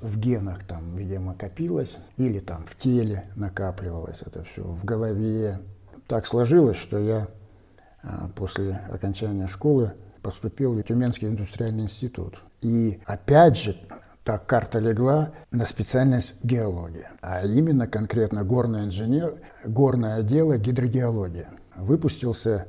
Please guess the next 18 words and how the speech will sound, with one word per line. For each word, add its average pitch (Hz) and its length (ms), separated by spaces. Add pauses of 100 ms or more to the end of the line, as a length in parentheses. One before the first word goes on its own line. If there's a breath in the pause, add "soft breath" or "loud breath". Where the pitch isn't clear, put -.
специалистом, 120 880 (600 soft breath)
профессия 131 440
называлась 113 520
так: - 300 (440 soft breath)
горный 120 520
инженер-гидрогеолог. 101 1300 (320 soft breath)
Ну 139 300
а 127 80
пока 127 300
учились, 123 720 (160 loud breath)
нам 104 260
удалось 110 500 (420 soft breath)
в - 60
связи 110 280
с 104 120
тем, 110 240
что - 180
тогда, 104 540